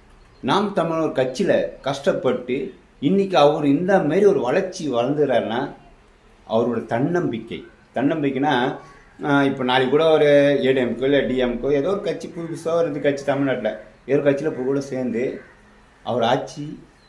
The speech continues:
நடக்கும். ஆனா அவர் என்ன நினைக்கிறாருன்னா, என்னோட தமிழ்நாட்டுக்கு, என்னோட தமிழ்நாட்டு மக்களுக்கு ஏதோ நல்ல விஷயம் பண்ணணும் அப்படின்ட்டு அவ்வளோ போராடுறாரு. எவ்வளோ துணிச்சலா.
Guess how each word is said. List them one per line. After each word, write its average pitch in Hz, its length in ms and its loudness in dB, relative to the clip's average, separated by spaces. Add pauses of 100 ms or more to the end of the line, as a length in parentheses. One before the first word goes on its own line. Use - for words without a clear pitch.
(120)
நடக்கும். 117 460 -8 (560)
ஆனா 127 200 -2
அவர் 113 120 2
என்ன 131 180 -2
நினைக்கிறாருன்னா, 120 680 -2 (500)
என்னோட 160 500 0
தமிழ்நாட்டுக்கு, 127 1200 0 (340)
என்னோட 139 520 0
தமிழ்நாட்டு 160 560 0
மக்களுக்கு 123 760 0
ஏதோ 135 200 0
நல்ல 127 320 -2
விஷயம் 131 340 -4
பண்ணணும் 98 500 -6
அப்படின்ட்டு 90 420 -8 (340)
அவ்வளோ 196 340 4
போராடுறாரு. 180 480 -2 (120)
எவ்வளோ 170 240 0
துணிச்சலா. 175 580 -4